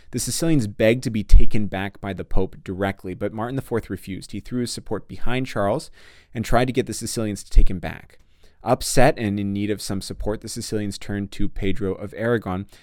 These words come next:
and his convenient fleet, which was just off the coast, ostensibly fighting pirates. He made it to Sicily in no time, and this would mean war. Pope Martin excommunicated King Pedro of Aragon and even began the process of trying to call a crusade to invade Spain and defeat him.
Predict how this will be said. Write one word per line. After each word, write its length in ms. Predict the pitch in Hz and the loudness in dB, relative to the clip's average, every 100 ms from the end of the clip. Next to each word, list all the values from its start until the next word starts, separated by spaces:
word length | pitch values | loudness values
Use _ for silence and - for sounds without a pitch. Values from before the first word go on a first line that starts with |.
| _ | _
and 140 | 110 | -6
his 160 | 101 92 | -4 -4
convenient 580 | - 107 98 101 98 - | -4 -4 -2 -4 -4 -2
fleet, 240 | 143 120 | 0 0
which 200 | 98 - | -4 -6
was 140 | 98 92 | -6 -6
just 300 | 90 87 92 | -6 -6 -6
off 140 | 87 | -6
the 80 | - | -8
coast, 360 | - 123 - - 85 | -2 -2 -2 -10 -12
ostensibly 640 | 98 - 104 98 98 98 | -12 -8 -8 -6 -6 -6
fighting 540 | 101 - 80 95 98 95 | -6 -10 -4 -4 -4 -2
pirates. 540 | - 117 82 - - - - - - - | 2 2 0 -8 -20 -20 -20 -20 -20 -16
He 100 | - | -6
made 200 | 107 131 | 0 0
it 40 | |
to 80 | 131 | 0
Sicily 420 | 117 123 - 113 | -6 -6 -2 -2
in 200 | 107 98 | -2 -4
no 160 | 98 101 | -2 -4
time, 400 | - - - - _ _ _ | -6 -10 -16 -20 _ _ _
and 160 | 110 | -4
this 220 | 107 104 110 | -2 -2 -4
would 100 | 95 | -4
mean 260 | 92 90 | -6 -8
war. 280 | 85 76 - - - - - - | -10 -12 -14 -20 -20 -20 -20 -16
Pope 200 | - 123 | 4 4
Martin 380 | 117 117 123 123 - | 6 0 0 -4 -6
excommunicated 840 | 117 - - 107 147 139 107 98 | -10 -10 -6 0 2 2 -2 -4
King 200 | - 101 | -4 -6
Pedro 320 | 95 101 101 | -2 -2 -2
of 80 | 90 | -6
Aragon 400 | 92 92 82 104 | -6 -8 -8 -12
and 120 | 113 113 | -12 -10
even 400 | 143 185 190 139 | -6 -2 -2 -2
began 240 | 110 117 | -4 -6
the 80 | 113 | -6
process 340 | - 110 113 | -6 -6 -8
of 80 | 101 | -14
trying 220 | - 107 | -10 -10
to 40 | 104 | -10
call 220 | - 104 | -8 -8
a 60 | 95 | -8
crusade 560 | 104 95 - 123 113 | -10 -12 -6 -4 -4
to 100 | - | -8
invade 340 | 101 95 101 95 | -8 -6 -6 -6
Spain 460 | - - 120 123 | -12 -6 -4 -4
and 140 | 95 92 | -6 -10
defeat 300 | 90 120 92 | -8 -6 -6
him. 180 | 78 | -8